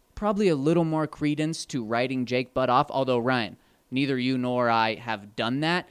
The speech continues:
but his injury concerns are greater than Troy Fumagalli's. Troy's just entering his second year. He had a redshirt season. That, that we, we never have viewed that as a bad thing. Now,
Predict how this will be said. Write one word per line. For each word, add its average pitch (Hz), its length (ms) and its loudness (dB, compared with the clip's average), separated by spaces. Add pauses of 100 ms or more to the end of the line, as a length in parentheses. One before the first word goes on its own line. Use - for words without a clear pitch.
(180)
but 190 100 0
his 208 220 0
injury 151 280 -4
concerns 139 520 -4
are 120 220 -2 (140)
greater 127 380 -4
than 107 180 -8
Troy 113 240 -4
Fumagalli's. 110 600 -4
Troy's 311 260 -2
just 269 200 -4
entering 254 320 -2
his 151 100 -4
second 214 320 -4
year. 262 240 -2 (180)
He - 120 -6
had 247 100 -2
a 220 40 -2
redshirt 175 600 -4
season. 170 440 -4
That, - 240 -2 (260)
that 190 220 0
we, 214 160 0
we 185 240 0
never 151 340 0
have 120 160 -6
viewed 113 240 -4
that 107 260 0
as 110 160 -4
a 107 40 -6
bad 101 320 -8
thing. 123 160 -4
Now, 127 280 -4